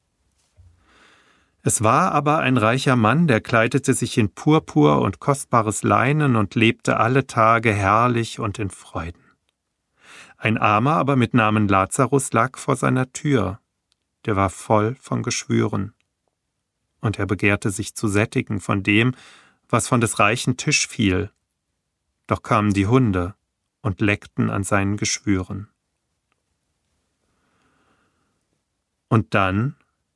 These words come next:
stirbt der arme Mensch und wird von den Engeln in Abrahams Schoß getragen, so steht's in der Bibel.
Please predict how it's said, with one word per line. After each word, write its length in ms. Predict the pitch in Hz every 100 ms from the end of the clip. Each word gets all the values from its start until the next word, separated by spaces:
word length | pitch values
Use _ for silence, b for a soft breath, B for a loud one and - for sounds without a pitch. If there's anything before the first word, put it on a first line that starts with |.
| _
stirbt 720 | - - - 120 - - -
der 140 | 113
arme 260 | 101 98 98
Mensch 560 | 95 92 90 - - - _ _ _ _ _ _ _
und 220 | 120 104
wird 280 | 113 120 127
von 200 | - 120
den 160 | 117 -
Engeln 720 | 117 120 135 151 156 170 - _ _
in 160 | 123
Abrahams 640 | 127 110 - 117 113 117 -
Schoß 420 | - 110 95 -
getragen, 600 | - - - 98 92 92 87
so 100 | 95
steht's 360 | - 104 -
in 80 | 104
der 120 | 98
Bibel. 420 | - 110 104 113